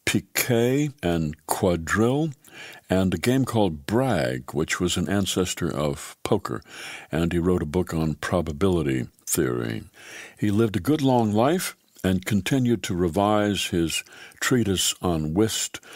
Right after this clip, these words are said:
until his death at the age of ninety-seven. It's the birthday of Karen Hess, born Baltimore, nineteen fifty-two, author of books for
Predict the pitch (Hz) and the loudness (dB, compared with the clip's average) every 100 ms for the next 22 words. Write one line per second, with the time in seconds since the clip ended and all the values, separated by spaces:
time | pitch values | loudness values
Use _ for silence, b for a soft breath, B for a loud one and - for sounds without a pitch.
0 | B B 80 80 98 90 87 80 78 90 | B B -4 -2 -2 0 0 -2 -2 0
1 | 92 - - 90 87 87 80 85 82 - | 0 -4 -8 -4 -4 -4 -2 -2 -2 -2
2 | 78 73 - B B B B - 67 76 | -4 -4 -10 B B B B -4 -2 -2
3 | 73 - 62 60 62 50 50 - _ _ | -2 -4 -4 -4 -6 -8 -10 -14 _ _
4 | _ _ _ B B B B B B B | _ _ _ B B B B B B B
5 | - 117 - 120 190 185 - 139 113 107 | 0 0 0 0 0 0 0 0 2 4
6 | 101 95 - B B B B - 156 131 | 2 0 -8 B B B B -4 -2 2
7 | 117 101 - 80 62 - - - - 95 | 2 0 -2 -4 -2 -2 -2 -4 -2 0
8 | 87 95 92 82 - 60 62 - _ 92 | 2 2 2 0 -8 -8 -10 -12 _ 0
9 | 92 92 95 - 113 - 90 - 135 64 | 0 0 -2 0 -2 -2 -6 0 0 0
10 | - B B B B - 104 - 95 85 | -8 B B B B 2 4 2 -2 -2
11 | 95 85 80 - 85 107 98 - - - | 0 0 -2 -4 0 2 2 -4 -6 -2
12 | 98 90 | 2 2